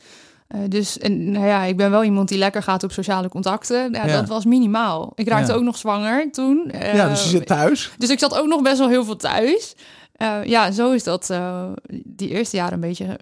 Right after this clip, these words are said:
Speaker 1: ja, gegaan.
Speaker 2: Ja.
Speaker 1: Ja.
Speaker 2: Maar goed, dan bouw je dus een business, eh, in no time ging jij, want ik weet nog dat je eigenlijk, ehm, de investering die je moest doen voor, om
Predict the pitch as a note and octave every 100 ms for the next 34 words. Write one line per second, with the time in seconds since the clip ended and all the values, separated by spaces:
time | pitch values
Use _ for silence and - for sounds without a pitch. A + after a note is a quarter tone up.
0 | A#3+ - F#3 - _ F#3 G3 D4 B3 -
1 | _ A3 C4 F3 F#3+ - G#3+ F#3+ D#3 E3+
2 | C#3+ F3+ B3 A#3 F3 D#3 D3+ D#3+ F3+ D#3+
3 | B2 E3 D3+ D#3+ D#3+ D3+ E3+ A3 - D#3+
4 | C3 A#2+ F3 E3 D#3 C3 B2 - - -
5 | - C3+ D3+ F3 A#3 F#3 C3+ D3 E3 -
6 | F#3+ - D3+ - - - - - - C3+
7 | C3 B2+ B2 - C3 C3+ D#3 E3 - A3
8 | F3+ D3+ C#3+ C#3+ D3 C3 D#3+ C#3 D3+